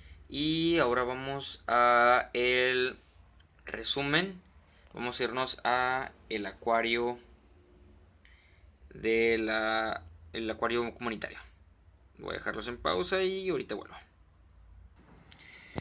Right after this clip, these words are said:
Estamos de vuelta aquí con el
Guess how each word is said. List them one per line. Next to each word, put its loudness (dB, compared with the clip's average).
Estamos -2
de -2
vuelta 2
aquí -8
con 0
el 0